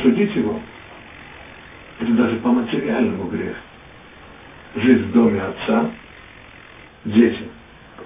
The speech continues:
и не смиренно перед отцом, они никогда не будут счастливы. Я говорю, я вчера говорю, вы лицемеры. Понимаете? Этот гуру,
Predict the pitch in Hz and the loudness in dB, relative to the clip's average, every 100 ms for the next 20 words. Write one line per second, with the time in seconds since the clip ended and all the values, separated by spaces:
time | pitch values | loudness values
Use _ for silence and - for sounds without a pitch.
0 | - - - 143 143 131 - 139 139 135 | -20 -20 -4 4 6 6 4 4 6 4
1 | 117 120 113 113 - - - - 117 120 | 0 2 2 2 -4 -6 -6 -4 0 2
2 | 117 - - - - 127 101 101 113 107 | 2 0 -4 -4 -6 -6 -4 -6 -8 -8
3 | - - 107 101 - 117 - - _ - | -10 -12 -12 -12 -18 -20 -20 -20 _ -20
4 | - - - - - - - - - - | -20 -20 -20 -20 -20 -20 -20 -20 -10 -2
5 | - 170 151 - - 120 139 - 151 117 | 0 2 2 0 -2 0 -2 0 2 2
6 | 92 95 92 - - - - 104 233 151 | 2 0 -2 -8 -14 -20 -14 0 2 2
7 | 147 - 233 220 208 - - - - - | -2 -2 2 2 0 -8 -16 -20 -20 -20
8 | - - - - - - - - - - | -20 -20 -20 -20 -20 -20 -20 -20 -20 -20
9 | - - - - - 50 50 50 50 50 | -20 -20 -20 -20 -20 -20 -20 -20 -20 -20
10 | 50 50 50 50 50 50 50 50 50 - | -20 -20 -20 -20 -20 -20 -20 -20 -20 -20
11 | - - - - 233 226 - 190 226 - | -20 -20 -20 -14 0 2 2 0 -4 -6
12 | - - - - - - 127 165 151 208 | -10 -12 -20 -20 -16 0 0 0 2 8
13 | 196 113 | 8 6